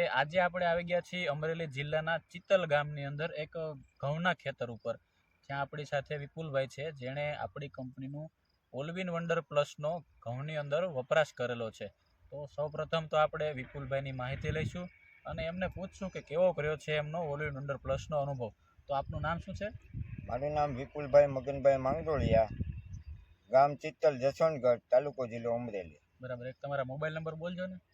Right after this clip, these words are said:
Speaker 2: નવ્વાણું સાત બાણું ઓગણચાલીસ ઝીરો એક્યાસી.
Speaker 1: તો વિપુલભાઈ, તમને All in Wonder પ્લસ કેવી રીતના ખ્યાલ પડ્યો અને ક્યારે વાપર્યું અને કેવું લાગ્યું, એક તમારા જરા ખેડૂત મિત્રોને જણાવજો ને.
Speaker 2: ખ્યાલ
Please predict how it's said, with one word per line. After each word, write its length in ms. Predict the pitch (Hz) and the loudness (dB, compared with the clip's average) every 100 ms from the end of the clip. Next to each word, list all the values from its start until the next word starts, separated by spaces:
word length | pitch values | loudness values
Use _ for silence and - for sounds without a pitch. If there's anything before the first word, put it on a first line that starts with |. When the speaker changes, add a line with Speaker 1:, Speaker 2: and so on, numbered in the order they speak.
| 113 | 0
Speaker 2:
નવ્વાણું 420 | 147 156 156 143 | 2 4 2 4
સાત 200 | 143 131 131 | 6 6 4
બાણું 420 | 151 160 139 131 131 | 4 4 2 0 -2
ઓગણચાલીસ 580 | 139 147 139 135 131 113 | -2 0 4 4 2 -4
ઝીરો 220 | 127 131 | -2 0
એક્યાસી. 520 | 131 - 110 92 - _ _ _ _ _ | -2 -4 -4 -4 -6 _ _ _ _ _
Speaker 1:
તો 80 | 143 | -12
વિપુલભાઈ, 460 | 160 220 208 202 185 | -10 -8 4 4 4
તમને 300 | 165 190 190 190 175 | 0 -2 -2 -2 -2
All 180 | 180 190 | -2 -2
in 100 | 185 | -2
Wonder 200 | 185 185 | 2 2
પ્લસ 280 | 180 185 - 190 185 - | 2 0 2 0 0 -2
કેવી 260 | - 185 185 | -6 -4 -4
રીતના 300 | 175 165 147 127 - | -6 -4 -4 -4 -8
ખ્યાલ 240 | - 139 135 | -8 -6 -6
પડ્યો 260 | 135 135 135 | -6 -4 -4
અને 120 | 131 | -6
ક્યારે 340 | - 147 156 139 | -2 0 2 0
વાપર્યું 320 | 147 147 147 | -2 -6 -8
અને 80 | 127 - | -10 -6
કેવું 280 | 147 139 135 | -6 -4 0
લાગ્યું, 260 | 143 139 131 | 0 0 -8
એક 80 | - | -10
તમારા 280 | - 123 120 | -12 -10 -6
જરા 160 | 127 120 | -6 -6
ખેડૂત 260 | - 139 131 | -8 -12 -10
મિત્રોને 320 | 135 139 143 123 | -12 -8 -8 -6
જણાવજો 380 | 127 147 147 | -6 -6 -6
ને. 100 | 156 - _ _ - | -12 -16 _ _ 0
Speaker 2:
ખ્યાલ 220 | 139 170 | 6 6